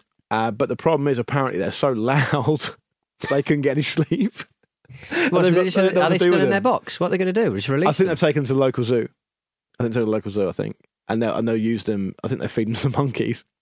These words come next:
Speaker 2: What?
Speaker 1: Yeah.
Speaker 2: This is insanity.
Speaker 1: I know. So that's what I've been up to.
Speaker 2: So if you need to get rid of some crickets, just take them to the zoo.
Speaker 1: Well, I read the reason. Part of the reason I sent them is because I saw that.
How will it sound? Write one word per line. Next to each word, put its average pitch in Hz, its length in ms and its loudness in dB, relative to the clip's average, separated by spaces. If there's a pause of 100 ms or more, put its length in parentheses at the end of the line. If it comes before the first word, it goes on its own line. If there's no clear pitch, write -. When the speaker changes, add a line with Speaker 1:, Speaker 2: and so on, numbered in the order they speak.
(120)
Speaker 2:
What? 208 540 0
Speaker 1:
Yeah. 135 380 2
Speaker 2:
This 226 180 0
is 156 140 -2
insanity. 185 840 0
Speaker 1:
I 165 80 2
know. 160 300 2 (220)
So 147 280 4
that's 165 160 2
what 143 140 2
I've 139 80 0
been 127 80 -2
up 117 140 -2
to. 135 240 -2 (160)
Speaker 2:
So - 100 -2
if 160 80 -2
you 170 80 2
need 180 200 0
to 160 340 0
get - 260 -2
rid 147 100 2
of 143 100 -2
some 143 140 -2
crickets, - 360 -4
just 117 100 -6
take 131 220 -2
them 120 200 -2
to 120 120 -4
the 123 120 -2
zoo. 139 320 -2 (600)
Speaker 1:
Well, 175 180 2
I 208 140 4
read 240 240 0
the 214 60 0
reason. 247 200 0
Part 269 160 2
of 294 60 -2
the 254 60 2
reason 226 180 2
I 214 80 2
sent 208 320 -2
them 87 240 -4
is 117 80 -4
because 151 480 0 (100)
I 147 400 2
saw 160 600 0 (180)
that. 127 560 0